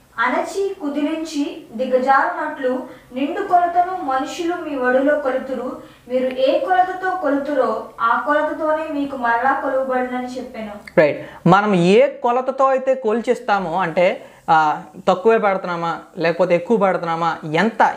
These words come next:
Speaker 2: ఏ కొలతతో ఇస్తున్నాం, ఇచ్చేటప్పుడు, ఇచ్చేటప్పుడు ఎంత బాగా ఇస్తున్నాము,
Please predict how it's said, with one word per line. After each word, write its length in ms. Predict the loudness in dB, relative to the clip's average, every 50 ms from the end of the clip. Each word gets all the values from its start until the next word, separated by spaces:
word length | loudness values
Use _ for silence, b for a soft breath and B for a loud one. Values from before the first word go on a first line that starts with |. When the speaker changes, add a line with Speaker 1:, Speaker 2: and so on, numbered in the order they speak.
| 0
Speaker 2:
ఏ 160 | 2 4 4 4
కొలతతో 500 | 4 2 2 2 2 0 -2 -2 -2 -2
ఇస్తున్నాం, 380 | -2 -4 -6 -6 -4 -4 -2
ఇచ్చేటప్పుడు, 640 | -4 -2 2 2 2 4 2 0 -2 -2 -4 -6 -6 B B B B
ఇచ్చేటప్పుడు 600 | -2 -2 0 2 2 2 4 2 2 2 2 0
ఎంత 300 | 2 0 -2 -2 0 -2
బాగా 460 | 0 2 2 2 2 2 2 2 2 2
ఇస్తున్నాము, 640 | 0 -2 -4 -6 -6 -4 -2 -2 0 0 0 0